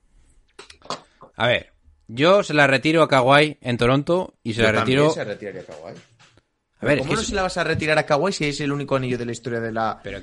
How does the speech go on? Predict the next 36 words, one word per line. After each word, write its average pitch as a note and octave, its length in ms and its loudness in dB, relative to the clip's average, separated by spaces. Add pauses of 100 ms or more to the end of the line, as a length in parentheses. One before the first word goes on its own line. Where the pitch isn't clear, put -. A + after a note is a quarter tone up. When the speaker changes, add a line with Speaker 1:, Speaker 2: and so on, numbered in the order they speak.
Speaker 2:
de B2 120 -8
la A#2+ 100 0
franquicia? C3+ 560 -8 (360)
Y A2+ 160 -6
ese A2+ 140 -4
ha, C3+ 260 0
ha - 20 -6
sido C#3+ 180 -6
el C3+ 80 -2
jugador B2+ 340 -4
estilete, A2 480 -10
tío. A#2+ 120 -4
Speaker 1:
¿Hay E3+ 120 6
algún G3 240 4
jugador C3+ 420 4
que C3+ 80 -2
ha - 20 0
sido A#2+ 420 0
finalista, A#2+ 680 0
o B2+ 40 -8
sea, G#2 680 2 (120)
M B2+ 200 -2
V B2 40 2
P B2+ 120 4
de A#2+ 80 2
las A#2 140 0
finales, A#2 380 -2
que G2 100 -8
no B2 80 -2
tenga D#3+ 160 2
su D3 100 2
camiseta C#3 380 2
retirada B2 400 2
con A#2+ 160 -4
su C3 80 -4
equipo? - 480 -6